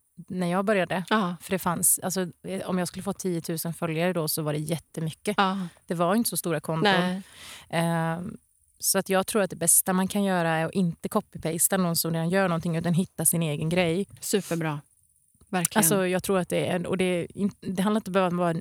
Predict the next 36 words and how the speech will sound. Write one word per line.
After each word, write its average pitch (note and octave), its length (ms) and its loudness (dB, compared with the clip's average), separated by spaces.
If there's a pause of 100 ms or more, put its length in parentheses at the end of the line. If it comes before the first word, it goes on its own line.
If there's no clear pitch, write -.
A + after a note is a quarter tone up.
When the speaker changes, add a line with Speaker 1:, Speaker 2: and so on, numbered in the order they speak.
Speaker 1:
jättenischad, F3 960 0 (160)
men F#3+ 160 0
det F3+ 60 0
handlar F3+ 220 0
om E3+ 80 0
att F3 60 -2
hitta F3 200 -6
sitt - 200 -2
språk A3+ 640 0
och - 140 -4
göra F3+ 240 2
sin, D#3+ 520 0
sitt, - 360 -2
sitt G3 200 -6
bildspråk G3 520 -2
och D3+ 80 -4
sin E3 180 -4
textspråk D#3+ 760 -4 (1400)
och A3 80 0
fånga F#3 380 2
någon E3 200 -2
med D#3 100 -2
det. E3+ 120 -4 (220)
Speaker 2:
Mm. F3+ 240 -2 (160)
Speaker 1:
Eh, F#3 460 -2 (300)
och G3+ 80 -4
det A#3 60 6
är A#3 60 2
svårare G#3 320 2
och E3+ 60 0
svårare, E3+ 300 2
för F#3 140 -8
det, F3+ 260 0
det E3+ 140 -2
är F#3 40 0
liksom, F3 420 -2